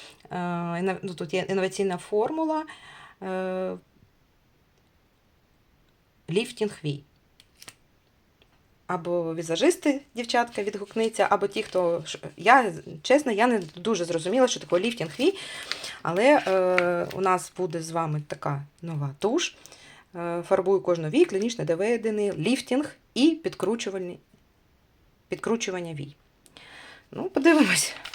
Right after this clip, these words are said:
Буду чекати ваші, е, як кажуть, рекомендації. Е, ціна дуже приємна, сто вісімдесят дев'ять гривень.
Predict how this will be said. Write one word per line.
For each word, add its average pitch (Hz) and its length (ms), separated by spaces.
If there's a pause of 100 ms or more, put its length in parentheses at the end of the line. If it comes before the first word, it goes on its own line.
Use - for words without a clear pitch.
(100)
Буду 240 200
чекати 214 400
ваші, 196 340
е, 170 920 (800)
як 170 120
кажуть, 175 320 (520)
рекомендації. 202 840 (500)
Е, 180 380
ціна 220 360 (320)
дуже 185 320
приємна, 226 520
сто 190 160
вісімдесят 175 500
дев'ять 170 320
гривень. 254 480